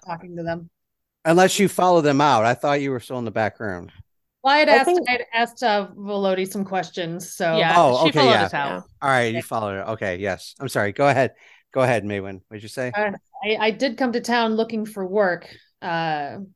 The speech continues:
Speaker 1: so depending on what we can negotiate, this could potentially be something I'd be willing to do as long as Billingsworth does not offer me anything better.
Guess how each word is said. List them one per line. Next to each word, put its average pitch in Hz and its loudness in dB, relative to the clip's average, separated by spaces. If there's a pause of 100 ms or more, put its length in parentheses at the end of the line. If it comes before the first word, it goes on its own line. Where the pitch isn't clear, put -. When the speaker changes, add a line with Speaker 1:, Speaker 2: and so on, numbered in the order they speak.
(560)
Speaker 1:
so 175 -4 (160)
depending 220 -4
on 185 -2 (920)
what 185 -2
we 208 -6
can 190 -8
negotiate, 180 -4
this 175 -10 (140)
could 233 -2
potentially 180 -6 (220)
be 190 -6
something 180 -8
I'd 170 -6
be 180 -6
willing 180 -4
to 175 -10
do 180 -6
as 175 -6
long 196 0
as 170 -4
Billingsworth 180 -6 (840)
does 170 -10
not 185 -4
offer 170 -6
me 170 -8
anything 160 -8
better. 156 -10